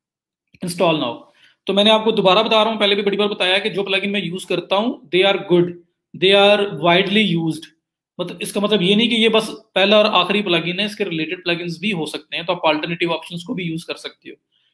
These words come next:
Concept बस समझा करो। तो ये rank math है, वो आपको बताया था इसके बारे में। अच्छा, ये एक schema install किया और install करके मैं इसको activate कर रहा हूँ। तो schema markup plugin हमने करना है, structure data apply करना है,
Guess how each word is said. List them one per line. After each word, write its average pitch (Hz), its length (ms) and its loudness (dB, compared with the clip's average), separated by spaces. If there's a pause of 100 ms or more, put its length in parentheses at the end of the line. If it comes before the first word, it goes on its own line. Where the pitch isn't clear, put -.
(140)
Concept 175 440 -2
बस 185 180 -2
समझा 139 240 -6
करो। 131 160 -12 (1400)
तो 156 40 -10
ये 180 140 4
rank 196 220 4
math 220 220 2
है, 220 80 2 (440)
वो 170 140 -2
आपको 175 200 0
बताया 170 240 0
था 180 60 0
इसके 175 160 -4
बारे 156 180 -2
में। 151 100 -8
अच्छा, 151 420 -6
ये 190 80 2
एक 196 80 2
schema 202 420 0 (920)
install 190 420 2
किया 208 220 2
और 185 200 2
install 175 340 -2
करके 180 200 -2
मैं 180 100 -4
इसको 175 200 -6
activate 156 460 -4
कर 131 140 -4
रहा 123 80 -10
हूँ। 127 120 -10 (340)
तो 160 60 -8
schema 196 440 2 (180)
markup 160 380 0
plugin 170 460 -2
हमने 165 180 -2
करना 160 260 -2
है, 240 160 0 (400)
structure 180 300 0
data 170 200 2
apply 165 220 2
करना 151 260 -4
है, 214 180 -4